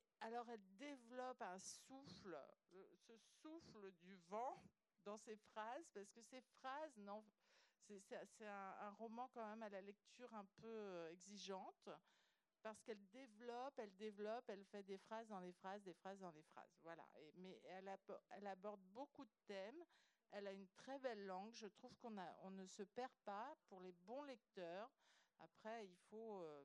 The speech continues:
faut être concentré quand on le lit, mais pour les bons lecteurs,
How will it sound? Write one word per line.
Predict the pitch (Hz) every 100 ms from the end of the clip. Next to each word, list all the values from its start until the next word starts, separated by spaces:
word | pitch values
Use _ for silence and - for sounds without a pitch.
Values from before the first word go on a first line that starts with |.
| 143
faut | 190
être | 180
concentré | - 196 190 180 - 220
quand | - -
on | 175 160 147 151
le | 156
lit, | 165 180
mais | 226 170
pour | - 185
les | 180
bons | 190 226
lecteurs, | 226 - - 185 202